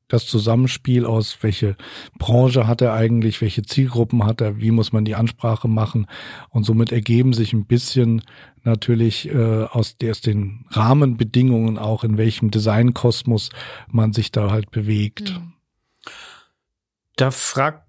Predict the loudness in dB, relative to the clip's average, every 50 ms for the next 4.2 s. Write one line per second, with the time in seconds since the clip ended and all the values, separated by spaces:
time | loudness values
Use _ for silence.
0 | _ _ -2 0 0 2 2 2 2 2 2 0 0 0 -2 -4 -4 -2 -2 -2
1 | 0 2 0 0 2 2 2 0 0 -4 -8 -14 -16 -18 -20 _ _ _ _ 0
2 | 2 2 2 2 2 2 0 0 0 -4 -14 _ _ -4 -2 0 0 0 0 0
3 | 0 0 0 0 0 0 0 0 0 -2 -2 0 0 0 -2 -4 -6 -12 -12 -8
4 | -6 -6 -6 -6